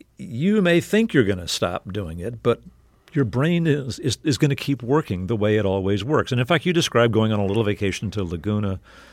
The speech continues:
Beach, I think, with your wife, and happening upon somebody there and thinking,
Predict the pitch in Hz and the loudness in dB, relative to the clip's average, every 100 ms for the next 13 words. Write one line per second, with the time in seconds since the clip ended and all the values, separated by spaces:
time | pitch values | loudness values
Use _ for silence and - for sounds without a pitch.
0 | - - 113 - 117 123 117 101 - 113 | -14 -2 0 2 2 2 2 0 0 -2
1 | 95 92 147 113 85 107 - - 113 110 | -2 0 2 2 0 -6 -8 -2 0 2
2 | 110 107 - - - - - 147 160 170 | 0 -2 -6 -20 -20 -18 -2 2 4 4
3 | 147 131 - 117 107 110 131 120 113 104 | 4 0 2 2 2 2 2 4 4 4
4 | 101 107 117 104 104 - 107 104 | 2 2 0 -4 -6 -4 -4 -4